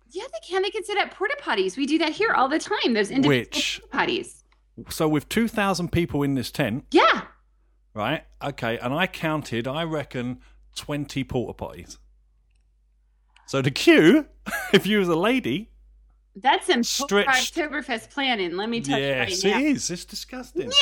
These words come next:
Speaker 1: Yet. Oh my gosh. So, but for the guys, I'm, I
Speaker 2: So we all stand around the trough.
Speaker 1: Yeah. Mm-hmm.
Speaker 2: We all stand around the trough, not knowing each other,
Speaker 1: Mm.
Speaker 2: just taking care of business,
Speaker 1: Mm.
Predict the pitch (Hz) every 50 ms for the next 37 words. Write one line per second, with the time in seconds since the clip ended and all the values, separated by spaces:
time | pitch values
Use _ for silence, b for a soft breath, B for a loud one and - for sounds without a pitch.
0 | 539 427 269 226 - - - _ _ _ _ b b b b b b b b b
1 | b b _ _ _ _ _ _ _ _ - 226 233 254 285 311 294 269 247 220
2 | 208 190 214 220 226 262 269 226 190 180 - - - - 196 - - - 349 330
3 | 311 294 262 - - _ - - 330 311 285 392 - 339 349 311 320 - 415 480
4 | 539 605 359 233 208 190 - - - - _ _ _ _ - 285 349 392 - -
5 | 381 440 - 180 190 208 240 226 - - 247 240 233 220 208 202 196 185 - -
6 | - 131 117 143 160 160 - - 233 262 269 330 403 494 523 - _ _ - 160
7 | 185 196 - - 214 196 190 180 170 160 156 143 - - 117 117 127 - - 170
8 | 196 - 165 156 143 127 120 110 101 - 117 104 101 117 139 143 - - - -
9 | 294 294 294 285 269 262 247 254 - - 147 - - 170 156 147 143 - 156 143
10 | 135 - - 127 113 - 127 139 147 - - - 294 285 285 269 254